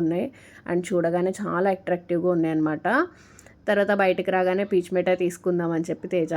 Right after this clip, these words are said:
అడుగుతుంది. ప్యాకెట్స్ వచ్చేసి ట్వంటీ రూపీస్, బాక్స్ వచ్చేసి ఫిఫ్టీ రూపీస్. మాకు త్రీ ప్యాకెట్స్ కూడా ఫిఫ్టీ రూపీస్‌కి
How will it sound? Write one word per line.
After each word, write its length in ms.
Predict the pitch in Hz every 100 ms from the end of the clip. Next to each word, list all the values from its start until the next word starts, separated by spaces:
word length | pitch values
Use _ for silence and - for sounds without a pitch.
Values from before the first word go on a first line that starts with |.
| 165
అడుగుతుంది. 400 | 156 170 170 220 233
ప్యాకెట్స్ 380 | 196 190 233 226
వచ్చేసి 280 | 214 208 226 220
ట్వంటీ 260 | 190 180 175
రూపీస్, 280 | 180 185 254 220
బాక్స్ 280 | 175 175 196
వచ్చేసి 300 | 185 185 202 190
ఫిఫ్టీ 220 | - 170
రూపీస్. 280 | 151 165 202 277 233
మాకు 160 | - -
త్రీ 100 | 196 196
ప్యాకెట్స్ 340 | 175 175 180 -
కూడా 140 | 185 202
ఫిఫ్టీ 220 | 185 185 175
రూపీస్‌కి 300 | - -